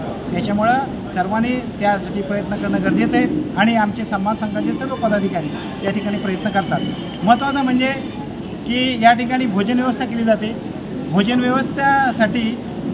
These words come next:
समाज संघावर आर्थिक बोजा पडू नये म्हणून आमचे सर्व संचालक या ठिकाणी पाचशे रुपये वर्गणी देतात आणि त्यांच्या मार्फत, मार्फत ही भोजन व्यवस्था केली जाते. आणि या ठिकाणी आमचे ज्येष्ठ अध्यक्ष म्हणजे विश्वस्त मंडळाचे यांनी मॅक्झिमम म्हणजे पाच हजार रुपये वर्गणी आजच्या या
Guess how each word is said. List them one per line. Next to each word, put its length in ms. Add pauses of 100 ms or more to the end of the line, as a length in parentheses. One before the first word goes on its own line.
समाज 280
संघावर 400
आर्थिक 320
बोजा 200
पडू 240
नये 160
म्हणून 240
आमचे 220
सर्व 240
संचालक 420 (480)
या 80
ठिकाणी 480
पाचशे 520
रुपये 280
वर्गणी 300
देतात 340
आणि 160
त्यांच्या 240
मार्फत, 320
मार्फत 260
ही 140
भोजन 280
व्यवस्था 280
केली 200
जाते. 300 (460)
आणि 160
या 100
ठिकाणी 340 (300)
आमचे 200
ज्येष्ठ 340 (520)
अध्यक्ष 380
म्हणजे 300
विश्वस्त 340
मंडळाचे 520 (360)
यांनी 200
मॅक्झिमम 460
म्हणजे 180
पाच 240
हजार 160
रुपये 220
वर्गणी 320
आजच्या 280
या 380